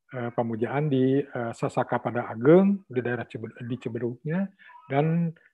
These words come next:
di Sasaka Parahiang, di daerah Cibeo. Nah, itu dilakukan oleh orang-orang tertentu, hanya puun-puun dan bares kolot, jadi orang yang dipercaya. Nah,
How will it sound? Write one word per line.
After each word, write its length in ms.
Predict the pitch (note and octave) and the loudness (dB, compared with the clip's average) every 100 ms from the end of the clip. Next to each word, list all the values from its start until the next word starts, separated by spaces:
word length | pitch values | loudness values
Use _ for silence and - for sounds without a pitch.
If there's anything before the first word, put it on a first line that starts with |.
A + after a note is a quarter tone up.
| _ | _
di 400 | C3+ C#3+ D#3 D#3+ | 0 4 6 4
Sasaka 720 | D3 - C3 - D3 D#3 D#3 - | 0 -2 -6 2 4 4 2 0
Parahiang, 640 | C3 G#2 D3 C#3+ B2+ A#2 | 2 4 6 6 4 -4
di 240 | A2 B2 C3 _ | -6 -8 -8 _
daerah 320 | _ B2 A#2 | _ -8 -8
Cibeo. 640 | A#2+ B2+ A#2+ B2 A2+ A2 _ _ _ - _ _ | -8 -2 0 0 -4 -10 _ _ _ -20 _ _
Nah, 160 | C3+ B2 | -4 -4
itu 160 | A#2+ F#3 | 2 6
dilakukan 560 | D3 B2+ - - D#3+ | 8 6 2 0 0
oleh 160 | C#3 C3+ | 2 0
orang-orang 560 | B2+ B2 B2 B2+ B2 | 0 -4 -6 -6 -8
tertentu, 640 | A#2+ B2+ B2 A2 B2+ E3+ F3 | -8 -8 -8 -6 -2 -2 -2
hanya 240 | B2 A#2 | -4 -8
puun-puun 720 | - A#2+ A#2 - - C#3 F3 | -8 -12 -10 -12 -4 -2 0
dan 160 | C3+ A#2 | -2 -2
bares 320 | A#2 A2+ A2 | -2 -2 -4
kolot, 480 | - A#2 A#2+ D#3+ _ | -8 -6 -6 -8 _
jadi 240 | A2+ A#2+ | -12 -10
orang 260 | A#2 B2 A2+ A#2 | -10 -10 -10 -10
yang 180 | A#2+ A2+ _ _ - _ - | -10 -12 _ _ -20 _ -8
dipercaya. 800 | B2+ A#2+ A#2+ A#2 A#2 C#3 E3+ - - _ _ _ _ _ _ _ C3 | -6 -6 -6 -2 2 2 0 -6 -20 _ _ _ _ _ _ _ -6
Nah, 240 | A#2 G#2+ | -4 -4